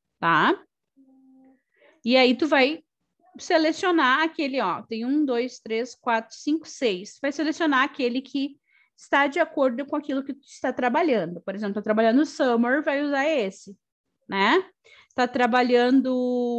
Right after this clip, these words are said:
hum, o graduation vai usar esse, né? Vai que os alunos estão fazendo o, a formatura deles do, do, da educação infantil, né? Tá trabalhando,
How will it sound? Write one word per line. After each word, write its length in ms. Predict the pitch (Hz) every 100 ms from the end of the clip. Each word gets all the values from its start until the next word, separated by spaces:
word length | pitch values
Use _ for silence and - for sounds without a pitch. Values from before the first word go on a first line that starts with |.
| 233
hum, 420 | 226 220 214 202 190 _ _ _ _ _ _ _ _ _ _ _ _ 226
o 540 | 240 220 226 214 208
graduation 1040 | 214 240 226 240 220 214 240 - 262 277
vai 180 | 262 247
usar 300 | 254 240 269
esse, 420 | 240 190 - - 202 _ _ _ -
né? 260 | 180 190 220 233
Vai 240 | 202 202
que 100 | 226
os 120 | 262 240
alunos 320 | 233 220 233
estão 160 | 247
fazendo 680 | 240 240 226 214 220 214 -
o, 420 | - 208 202 196 190 202 - _ _ _ _ _ _ _ _ _ _ -
a 100 | 214
formatura 600 | - 214 214 214 220 214
deles 500 | 196 190 208 196 - _ _
do, 500 | 208 208 190 185 175 _ -
do, 520 | 185 196 190 190 -
da 80 | 208
educação 360 | 190 208 -
infantil, 600 | 202 - 233 233 214 165
né? 420 | 170 180 160 294 427 _ _ _ _ _ _ _ _
Tá 120 | 226
trabalhando, 800 | 226 254 240 254 240 233 240 247